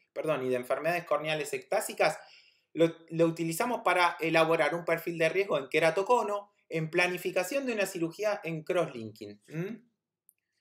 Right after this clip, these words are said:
Y bueno, cada uno irá viendo para qué otras cosas más sirve.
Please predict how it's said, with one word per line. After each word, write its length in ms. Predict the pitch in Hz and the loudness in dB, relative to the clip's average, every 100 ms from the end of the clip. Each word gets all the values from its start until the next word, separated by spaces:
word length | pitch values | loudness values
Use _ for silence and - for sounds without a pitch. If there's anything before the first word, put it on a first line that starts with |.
| _ _ - | _ _ -10
Y 220 | 160 165 | -4 0
bueno, 300 | 175 135 127 | 2 2 4
cada 240 | 165 165 | 8 8
uno 340 | 175 185 180 143 | 8 0 -2 -2
irá 480 | 147 156 143 - - | 4 6 4 0 -14
viendo 340 | 139 160 170 156 | -6 -2 0 0
para 160 | 131 127 | 0 0
qué 60 | |
otras 200 | 165 147 | -2 -4
cosas 340 | - 156 143 135 | -6 -4 -4 -6
más 200 | 135 - | -10 -10
sirve. 320 | 98 95 | -12 -14